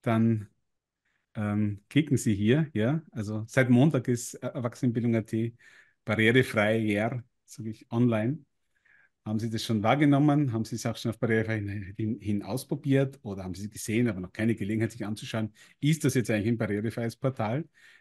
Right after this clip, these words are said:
Es ist ja für viele von uns auf den ersten Blick überhaupt nicht ersichtlich, dass das,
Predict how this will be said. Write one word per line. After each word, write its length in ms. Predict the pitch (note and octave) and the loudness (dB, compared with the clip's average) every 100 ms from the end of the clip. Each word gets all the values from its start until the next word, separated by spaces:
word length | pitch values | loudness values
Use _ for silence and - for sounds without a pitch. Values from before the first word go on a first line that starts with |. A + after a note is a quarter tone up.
| _ | _
Es 140 | - - | -14 -6
ist 80 | |
ja 80 | A#2 | -6
für 140 | A2+ A2+ | -4 -2
viele 240 | A#2+ A#2+ | -2 -2
von 140 | A#2+ | 0
uns 100 | A#2 | -2
auf 60 | A2+ | -2
den 100 | A2+ | -2
ersten 320 | G#2 - A#2 | -4 -4 -4
Blick 180 | A2+ G#2 | -4 -6
überhaupt 380 | G#2 E2 A2+ - | -6 -6 -6 -4
nicht 160 | G#2 | -6
ersichtlich, 480 | F#2+ - A#2+ - F2+ | -8 -6 -8 -8 -16
dass 160 | - G2 | -16 -16
das, 320 | G#2+ - | -16 -16